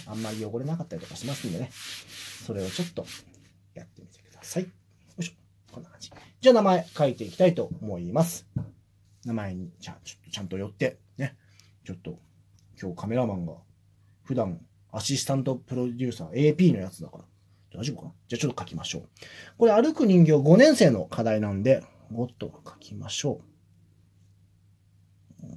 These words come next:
ぐっと。小筆も同じです。ちゃんと筆の入りと終わりをしっかりと見て、こう、ぐっ、原曲、ぐーっ、ピタッと止めて根元から開ける。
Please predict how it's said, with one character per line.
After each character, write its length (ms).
ぐ 100
っ 40
と。 100
小 120
筆 220
も 220
同 140
じ 80
で 80
す。 220
ち 120
ゃ 40
ん 160
と 280
筆 220
の 120
入 300
り 120
と 260
終 80
わ 100
り 120
を 80
し 200
っ 60
か 100
り 100
と 180
見 120
て、 180
こ 400
う、 40
ぐ 40
っ、 40
原 140
曲、 280
ぐ 100
ー 80
っ、 40
ピ 80
タ 80
ッ 100
と 100
止 100
め 120
て 120
根 100
元 200
か 120
ら 60
開 100
け 80
る。 80